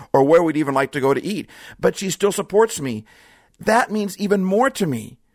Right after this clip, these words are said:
When she supports me, when she doesn't agree with me or my opinion,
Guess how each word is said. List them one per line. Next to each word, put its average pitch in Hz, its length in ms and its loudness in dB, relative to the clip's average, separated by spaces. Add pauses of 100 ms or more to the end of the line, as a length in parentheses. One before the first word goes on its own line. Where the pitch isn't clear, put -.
(160)
When 170 140 -2
she 254 120 -2
supports 202 480 0
me, 214 160 -2
when 180 140 -2
she 180 140 -6
doesn't 165 240 0
agree 147 240 2
with 185 180 2
me 190 180 -2
or 165 80 0
my 143 140 0
opinion, 170 500 -4